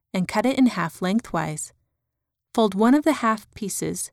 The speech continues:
accordion style, into four sections. Draw a figure of a person on the top layer.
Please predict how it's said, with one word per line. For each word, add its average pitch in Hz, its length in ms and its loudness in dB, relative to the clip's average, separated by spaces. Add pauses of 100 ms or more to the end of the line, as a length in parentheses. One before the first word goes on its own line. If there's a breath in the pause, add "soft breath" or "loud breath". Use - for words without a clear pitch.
(140)
accordion 208 520 -2
style, 165 480 -4
into 170 200 -4
four 180 380 -4
sections. - 720 -8 (560)
Draw 233 240 4
a 302 100 2
figure 220 380 2
of 214 140 0
a 277 80 0
person 185 520 -6
on 190 120 -2
the 196 100 -2
top 175 340 -6
layer. 220 420 -2